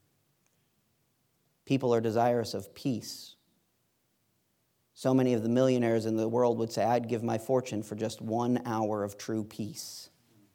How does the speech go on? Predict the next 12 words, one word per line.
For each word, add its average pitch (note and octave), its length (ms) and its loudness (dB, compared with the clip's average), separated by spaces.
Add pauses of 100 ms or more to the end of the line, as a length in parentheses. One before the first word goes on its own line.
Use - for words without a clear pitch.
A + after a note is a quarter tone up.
(1400)
Things E3 300 0
that C3+ 160 0
Jesus D3+ 360 -2
have C#3+ 260 2
to - 80 -2
offer - 420 -2
is A2+ 120 -2
what C#3 340 -2
people F3 380 -2
are B2 120 2
seeking E3 580 0
for. G#2 380 -2